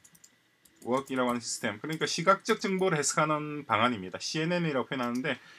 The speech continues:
이미 강의도 올려놨어요. 스탠포드, 스탠포드 대학의 씨에스, 어, 몇 분인가? 이삼일인가? 정확히 몇 분인지 모르겠습니다. 강좌로 해서,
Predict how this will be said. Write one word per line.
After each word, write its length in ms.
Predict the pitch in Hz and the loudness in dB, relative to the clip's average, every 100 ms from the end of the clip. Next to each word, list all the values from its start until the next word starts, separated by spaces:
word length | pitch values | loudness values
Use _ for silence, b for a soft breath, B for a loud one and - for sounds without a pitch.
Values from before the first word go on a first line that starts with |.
| B | B
이미 180 | 151 185 | -2 2
강의도 320 | 160 147 208 | 6 6 8
올려놨어요. 580 | 220 214 196 170 170 175 | 6 6 2 2 2 2
스탠포드, 1000 | 185 - 190 190 - 196 190 180 180 180 - - B B B - | 0 -2 -2 -2 -2 0 2 2 2 2 -2 -18 B B B -8
스탠포드 480 | - 196 190 208 190 | -4 0 2 2 4
대학의 560 | 170 156 160 160 175 | 6 6 4 0 -2
씨에스, 640 | 170 - 190 185 170 - 170 170 175 - B B B - | -2 -4 -2 0 0 -2 0 0 0 -4 B B B -2
어, 240 | 123 120 | 0 2
몇 180 | 120 160 | 0 -2
분인가? 280 | 190 170 131 | -2 -2 -2
이삼일인가? 760 | 104 190 185 185 180 175 120 190 - 170 - - - | -2 -2 -2 -2 -4 0 0 -2 -8 -20 -20 -20 -14
정확히 420 | - 160 175 196 | -4 -2 -2 0
몇 160 | 170 170 | 0 0
분인지 220 | 180 143 | 0 0
모르겠습니다. 560 | 110 117 - 110 101 - | 0 -2 -4 -4 -4 -4
강좌로 640 | 117 110 113 120 120 120 | -6 -4 0 2 2 2
해서, 240 | 113 - | -2 0